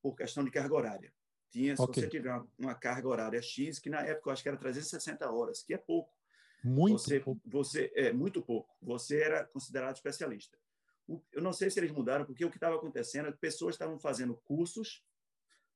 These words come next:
Speaker 1: separados, curso de final de semana, juntando uma carga horária de trezentas e sessenta horas e dando entrada pra ser especialista.
Speaker 2: Nossa!
Speaker 1: Isso. Então, eu não sei se eles chegaram a mudar. Mas
Speaker 2: Ok.
Speaker 1: quando eu, quando eu vim pra aqui nos Estados Unidos e eu fiz o,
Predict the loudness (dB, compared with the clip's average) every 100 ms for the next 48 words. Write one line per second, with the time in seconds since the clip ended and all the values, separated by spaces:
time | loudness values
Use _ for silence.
0 | _ -10 2 2 2 0 0 0 -4 -8
1 | -6 -6 -4 -6 -4 -2 -2 0 -2 0
2 | -2 0 0 0 2 0 0 0 0 0
3 | 0 0 -2 -4 -8 -6 -6 -4 0 2
4 | 4 2 0 2 2 2 -2 0 2 2
5 | -2 -4 -4 -4 -6 -4 -4 -6 -18 _
6 | _ 0 6 8 8 6 2 -4 -4 _
7 | _ -20 2 6 6 4 -12 _ -20 -20
8 | 0 0 4 4 6 4 2 4 4 6
9 | 4 4 2 4 4 4 2 0 0 -2
10 | -4 _ _ _ _ 4 4 6 2 0
11 | -10 -8 0 4 6 6 4 0 0 0
12 | 0 -2 -4 -6 -8 -2 0 2 2 2
13 | 0 0 -2 2 2 2 0